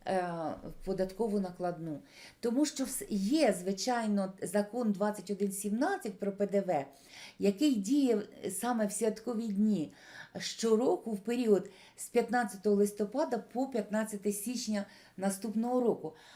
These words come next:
Але пільга стосується лише неприбуткових організацій і профспілок.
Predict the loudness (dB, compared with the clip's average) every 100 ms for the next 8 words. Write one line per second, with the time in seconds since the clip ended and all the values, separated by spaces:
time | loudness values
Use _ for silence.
0 | -14 -4 0 0 0 2 4 4 2 2
1 | -4 -4 -2 0 2 0 2 2 2 0
2 | 2 0 -2 -20 -20 -20 _ 0 0 2
3 | 0 0 -2 2 4 4 0 0 0 0
4 | 2 0 -2 -8 -6 -4 -2 -4 -4 -4
5 | 2 2 2